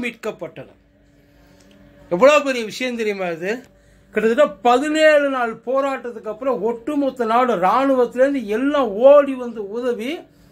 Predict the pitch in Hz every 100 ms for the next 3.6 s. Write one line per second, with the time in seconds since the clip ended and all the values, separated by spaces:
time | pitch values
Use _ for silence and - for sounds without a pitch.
0 | _ _ _ - 262 247 247 294 302 277
1 | 254 254 269 247 247 247 277 294 262 247
2 | 269 269 269 277 240 294 302 277 233 285
3 | 294 262 240 226 190